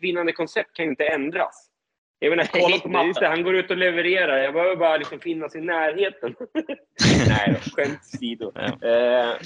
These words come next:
Speaker 1: nej, men det är kul att jag vet inte, eh, ja, eh, Anders tog in mig där och, eh, vi, eh, ja, jag fick ju sköta två minuter i islaved i alla fall, så det var ju kul. Känns ju som att förarna, eh, hade koll på det här själva. Men,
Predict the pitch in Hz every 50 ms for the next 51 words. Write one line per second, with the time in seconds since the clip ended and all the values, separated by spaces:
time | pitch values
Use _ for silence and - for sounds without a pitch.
0 | - - - 151 160 165 170 165 - - - 196 185 156 143 135 131 127 123 127
1 | 117 _ _ _ _ _ _ - 127 139 156 147 135 131 123 120 - - 135 147
2 | 160 160 165 160 160 160 165 170 175 175 170 - - 147 156 156 147 151 165 175
3 | 175 - - 180 180 175 190 196 180 147 131 123 110 113 113 107 104 104 117 117
4 | - - - - 127 120 120 123 120 123 123 123 120 120 139 151 165 175 175 175
5 | 175 175 175 170 170 160 180 - _ _ - 226 196 233 269 226 - 233 233 240
6 | - 254 247 240 233 220 - 220 208 202 202 226 233 - 202 190 180 175 - 180
7 | 175 208 208 151 117 104 - - - - - 165 190 220 - - - 90 - -
8 | - - - - - - - - - - - - 147 143 143 151 139 - 139 139
9 | 127 - 139 131 135 143 147 147 135 127 123 120 120 120 117 113 117 127 117 113
10 | - 127 117 - 101 104 101 98 - 110 104 104 107 98 - _ - - - -
11 | - - - - - - - - - 151 180 185 180